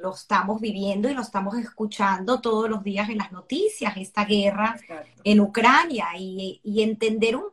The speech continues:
Speaker 1: poco cómo se repite la historia.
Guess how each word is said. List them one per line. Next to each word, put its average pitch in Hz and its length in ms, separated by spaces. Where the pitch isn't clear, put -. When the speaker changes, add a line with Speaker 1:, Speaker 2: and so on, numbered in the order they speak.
Speaker 1:
poco 311 560
cómo 254 220
se 370 140
repite 285 360
la 311 120
historia. 226 760